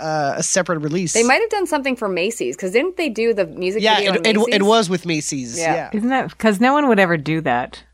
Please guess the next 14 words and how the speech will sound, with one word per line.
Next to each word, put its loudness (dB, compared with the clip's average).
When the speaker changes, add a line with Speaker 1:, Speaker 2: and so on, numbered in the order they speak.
Speaker 2:
<laughs> 2
Speaker 3:
Like, -4
why 2
were 2
you 4
gonna, 0
why 4
are 4
you 2
gonna 2
take 2
a 0
song 4
that 0